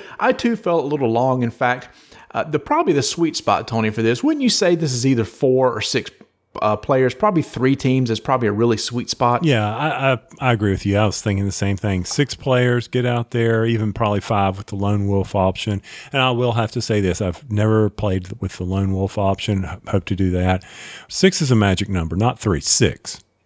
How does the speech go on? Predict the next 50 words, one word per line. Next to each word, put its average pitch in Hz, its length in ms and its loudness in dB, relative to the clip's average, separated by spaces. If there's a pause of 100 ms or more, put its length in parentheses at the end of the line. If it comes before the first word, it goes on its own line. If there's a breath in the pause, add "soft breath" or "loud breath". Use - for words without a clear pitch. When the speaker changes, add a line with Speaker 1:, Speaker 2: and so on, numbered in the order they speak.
(100)
Speaker 1:
<laughs> 98 80 -2 (500 loud breath)
Yeah, 190 120 4
three 247 280 -2
carts 190 340 -2
on 147 100 2
the 123 60 0
board, 98 400 -2 (320)
I 123 80 2
think, 113 180 0
is - 60 -6
a 101 60 -6
good 202 80 0
Speaker 2:
Oh, 233 100 2
Speaker 1:
number. 123 240 -2
Speaker 2:
oh, 170 140 2
nice 143 380 2
tie-in. 80 680 -2
Speaker 1:
There 120 100 -8
you 117 60 -2
Speaker 2:
There 143 180 2
Speaker 1:
go. 208 80 2 (100)
Speaker 2:
you 160 140 2
go. 143 200 2
Speaker 1:
There's 185 280 0
your 180 100 2
three's 156 340 0
the 135 80 2
magic 127 320 0
Speaker 2:
Three's 147 300 0
Speaker 1:
number. 127 160 0
Speaker 2:
the 110 60 2
magic 107 180 -2
number. 104 260 2
So - 140 0
anyway, 151 580 2 (1120 loud breath)
I, 123 440 0
I 107 40 -2
completely 92 520 -4
agree 78 200 -10
with - 160 -16
you 95 100 -8
on 87 160 -8
that. 90 280 -6
Now, 123 280 2
for 131 220 -2
me, 151 360 0
I 120 120 -6
think 131 260 -6
this 123 240 -4
game 110 460 0